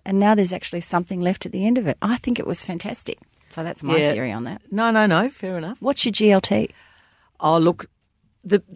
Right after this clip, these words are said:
Speaker 2: the northern Victorian coast and the New South Wales coast, I think that, that is one of the more beautiful road trips you will ever do. I've done it now several times. I did it again last week.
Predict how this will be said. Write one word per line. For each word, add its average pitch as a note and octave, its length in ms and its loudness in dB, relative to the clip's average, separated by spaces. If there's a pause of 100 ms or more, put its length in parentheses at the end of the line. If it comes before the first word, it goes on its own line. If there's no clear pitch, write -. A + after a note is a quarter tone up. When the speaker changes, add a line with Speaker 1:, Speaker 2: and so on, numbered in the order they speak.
(160)
Speaker 2:
the F#3+ 420 4 (540)
northern F3+ 640 2 (100)
Victorian C#3+ 680 2
coast B2+ 540 -2
and C#3+ 240 -2
the C3+ 160 0
New C3+ 180 0
South B2 300 -2
Wales A#2 300 0
coast, - 520 -8 (300)
I D#3+ 100 0
think E3+ 300 0
that, D#3 180 6
that E3 140 6
is B2 100 -2
one D3+ 80 0
of D3 40 -2
the C#3+ 60 0
more C#3 200 0
beautiful C3+ 420 -2
road B2+ 240 2
trips G#2+ 320 -6
you C#3 120 -4
will B2+ 220 -4
ever C3 180 -2
do. A#2+ 340 -4 (100)
I've C3+ 140 -6
done D#3+ 180 0
it C3 60 -6
now C3 340 -4 (380)
several D3 420 -2
times. B2 560 -2
I C#3+ 80 0
did E3 220 2
it D3 80 0
again C3+ 320 0
last B2 380 -2
week. B2 340 -4